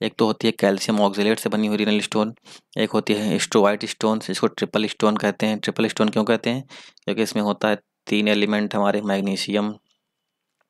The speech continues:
अमोनियम and phosphate,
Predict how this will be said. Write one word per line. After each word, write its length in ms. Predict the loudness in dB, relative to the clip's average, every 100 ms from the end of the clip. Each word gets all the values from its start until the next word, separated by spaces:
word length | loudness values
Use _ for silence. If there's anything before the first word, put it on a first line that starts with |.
| -16 -14 -16 -10
अमोनियम 640 | -6 -2 0 0 0 0 -2 -12 _ -10 -2
and 240 | -2 -2
phosphate, 720 | 0 2 2 -2 -4 -4 -6